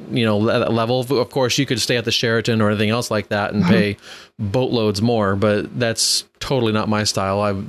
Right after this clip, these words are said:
Speaker 1: definitely would rather go
Speaker 2: Yeah.
Speaker 1: myself a lot cheaper.
Speaker 2: There's lots of hotels now, uh, so there's a lot of competition, which is very beneficial for people who are coming because um, it's just been mushrooming everywhere, hotels. And we only recommend those that we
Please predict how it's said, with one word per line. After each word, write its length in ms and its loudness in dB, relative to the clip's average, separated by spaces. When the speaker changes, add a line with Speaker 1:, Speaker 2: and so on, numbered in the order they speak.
Speaker 1:
definitely 320 0
would 100 2
rather 300 0
go 260 0
Speaker 2:
Yeah. 60 -4
Speaker 1:
myself 320 2
a 40 -2
lot 200 -2
cheaper. 400 -2
Speaker 2:
There's 220 -4
lots 200 -4
of 80 -4
hotels 520 -4
now, 280 2
uh, 160 0
so 200 0
there's 220 0
a 40 0
lot 100 0
of 120 -2
competition, 680 0
which 240 0
is 160 -2
very 260 0
beneficial 720 -2
for 180 -8
people 360 -2
who 60 2
are 80 0
coming 440 0
because 460 -4
um, 420 2
it's 160 -2
just 240 -2
been 180 2
mushrooming 720 2
everywhere, 540 0
hotels. 420 -2
And 180 2
we 140 4
only 180 2
recommend 500 2
those 280 0
that 200 -4
we 260 2